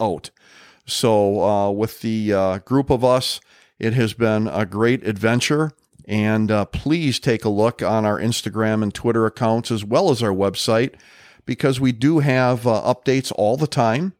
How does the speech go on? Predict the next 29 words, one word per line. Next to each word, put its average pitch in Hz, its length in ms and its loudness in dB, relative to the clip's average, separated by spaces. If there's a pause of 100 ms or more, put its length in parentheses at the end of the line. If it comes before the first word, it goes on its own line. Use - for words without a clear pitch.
(100)
on 107 220 -2
those 107 240 0
locations, 110 640 -2
along 110 320 0
with 113 160 -2
our 107 100 0
guest 98 340 -4
lists. 117 520 -2 (640)
And, 113 400 2
uh, 110 280 2 (120)
we 117 200 -2
truly 131 360 0
appreciate 127 640 0
the 107 100 -4
fans 120 560 -2
and 107 400 -2
listeners 123 480 0
that 117 120 0
are 101 140 0
out 120 160 0
there 131 160 2
that 127 120 2
have 110 120 -2
given 113 280 0
feedback 113 540 0
to 113 140 -4
us 104 100 -4
so 101 180 0
far. 76 380 -2